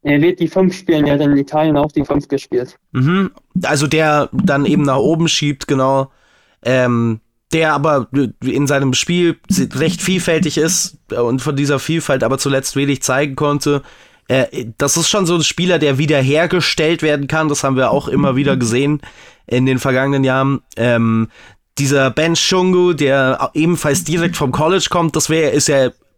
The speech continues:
Speaker 2: nicht so wirklich ein Ludwigsburger Ding eigentlich, dass man Spieler nimmt, die direkt aus der N C double A sind und denen eine Chance gibt. Ich finde, der ist talentiert, ähm, könnte vielleicht, äh, einen Schub machen.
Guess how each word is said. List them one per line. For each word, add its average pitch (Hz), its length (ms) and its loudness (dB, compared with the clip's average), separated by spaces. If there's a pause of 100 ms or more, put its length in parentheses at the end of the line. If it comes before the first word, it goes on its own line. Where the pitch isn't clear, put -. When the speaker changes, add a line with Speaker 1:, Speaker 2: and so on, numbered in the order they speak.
(420)
Speaker 2:
nicht 165 220 2
so 180 160 2
wirklich 196 460 0
ein 175 420 0
Ludwigsburger 190 680 0
Ding 226 440 0
eigentlich, 175 540 0
dass 151 220 -2
man 147 260 0
Spieler 165 380 0
nimmt, 160 400 -2
die 135 80 -4
direkt 147 360 -2
aus 135 120 -2
der 131 100 0
N 139 100 0
C 131 120 -6
double 135 240 0
A 139 160 2
sind 143 340 -2
und 120 200 -2
denen 135 180 0
eine 131 80 0
Chance 139 400 -2
gibt. 151 200 -2 (380)
Ich - 80 -12
finde, 156 220 0
der 147 120 2
ist 135 120 -2
talentiert, 147 880 -2
ähm, 123 500 0 (220)
könnte 147 260 -2
vielleicht, - 760 -4
äh, 110 680 0
einen 127 180 -2
Schub - 240 -2
machen. 143 340 0